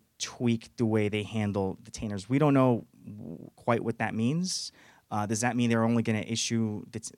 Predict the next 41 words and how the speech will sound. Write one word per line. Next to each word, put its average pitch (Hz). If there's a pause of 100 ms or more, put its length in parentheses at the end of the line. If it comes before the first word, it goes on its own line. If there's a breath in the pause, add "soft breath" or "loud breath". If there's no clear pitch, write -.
maybe 107
I -
should 101
explain 101
what 95
detainers 101
are. 87 (520 loud breath)
Uh, 120
detainers 139
are 131
basically, 123
to 113
just 113
a 117
step 113
back, 120 (400 loud breath)
they're 131
sort 180
of 160
the 139
mechanism 131
through 123
which, 113 (440 soft breath)
uh, 110
Department 120
of 113
Homeland 120
Security, 113 (180)
uh, 104
holds 110
people. - (120)
So -
the 110
way 120
it 123
works 117
is, 104 (420 loud breath)
uh, 104
police 123
officer, 113 (280)
uh, 101